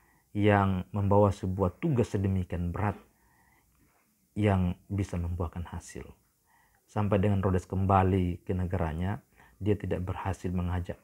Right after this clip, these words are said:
Patih Ngaloang untuk beralih keyakinan. Begitu kuat Patih Ngaloang pada ajaran agamanya.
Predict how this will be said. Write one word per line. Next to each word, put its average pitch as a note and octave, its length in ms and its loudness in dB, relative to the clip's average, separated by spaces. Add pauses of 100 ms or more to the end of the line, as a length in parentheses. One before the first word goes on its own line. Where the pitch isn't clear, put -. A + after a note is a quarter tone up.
(480)
Patih F#2 320 -4
Ngaloang E2+ 480 0 (720)
untuk F2+ 320 -6 (480)
beralih F2 640 -6 (320)
keyakinan. E2 480 -6 (1120)
Begitu G2+ 480 -4
kuat A2+ 320 0 (320)
Patih G#2 320 -4
Ngaloang G2 400 2
pada F#2 240 -2
ajaran F#2 400 -4
agamanya. G2 640 -2